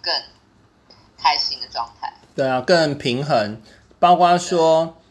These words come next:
Speaker 1: 对。
Speaker 2: 包括说你能够辨识马路三宝，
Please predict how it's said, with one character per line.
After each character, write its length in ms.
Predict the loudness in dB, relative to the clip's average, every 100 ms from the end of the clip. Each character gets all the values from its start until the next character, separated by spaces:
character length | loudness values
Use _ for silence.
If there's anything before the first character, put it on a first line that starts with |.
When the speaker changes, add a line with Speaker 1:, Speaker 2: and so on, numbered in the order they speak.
| _
Speaker 1:
对。 80 | -2
Speaker 2:
包 120 | 2
括 120 | 4 2
说 160 | 2
你 140 | 0 -2
能 160 | -2
够 140 | 0 0
辨 340 | 2 0 0
识 520 | -4 -4 -2 -4 -8 _ -6
马 200 | -2 0
路 200 | 2 2
三 320 | 2 0 0
宝， 320 | -2 -2 -8